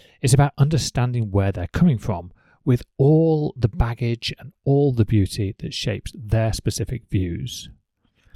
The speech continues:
So next time you find yourself in a bit of a tiff, you know, with your loved one, try to remember it's not just about the issue at hand. It's about acknowledging that we're all a product of our own unique paths in life, and that's okay.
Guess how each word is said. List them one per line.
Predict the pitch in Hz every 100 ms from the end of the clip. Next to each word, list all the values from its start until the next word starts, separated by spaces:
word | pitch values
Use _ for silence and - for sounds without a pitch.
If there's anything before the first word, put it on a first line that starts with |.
| - -
So | 135
next | 139 185 -
time | - 156
you | 120
find | 107 - 110 110
yourself | 104 107 104 113
in |
a | 101
bit | 95 104
of | 101
a | 95 - _ _ -
tiff, | - 143 - -
you | 104
know, | 123
with | 123 117 120
your | 117
loved | 110 123 -
one, | 143 175 - _ _ _ _ -
try | 143 180
to | - 143
remember | 120 110 107 95
it's | 95
not | 123 117
just | 120 123 117
about | 113 120 107
the | 104
issue | 98 98
at | 95 -
hand. | 180 113 87 - - - -
It's | 170
about | 185 220
acknowledging | 156 117 135 160 120 104 98
that | 92 104
we're | 107 113 -
all | 135 127 156 185
a |
product | - - 101 -
of | 113
our | 101 101
own | 117 117 113
unique | 110 113 113 131 165 -
paths | - 120 - -
in | 98
life, | 98 87 82
and | 131 127 - _ -
that's | 151 -
okay. | 127 - - 147 85